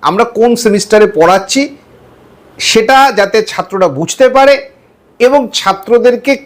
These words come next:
কী ধরনের প্রশ্ন এখান থেকে হতে পারে সেমিস্টার বেসিস করে,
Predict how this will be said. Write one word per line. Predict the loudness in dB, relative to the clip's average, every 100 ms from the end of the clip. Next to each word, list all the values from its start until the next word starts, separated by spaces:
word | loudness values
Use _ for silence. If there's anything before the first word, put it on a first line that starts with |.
| _
কী | 2 2 2
ধরনের | 0 2 4 4 4 2
প্রশ্ন | 0 0 -2 -4 -4 -2
এখান | -4 -2 -2 -2
থেকে | -2 0
হতে | 0 0 0
পারে | 0 0 -2 -6 -12
সেমিস্টার | -4 0 2 2 0 0 2
বেসিস | 2 0 -2 -10
করে, | -10 -4 -2 -2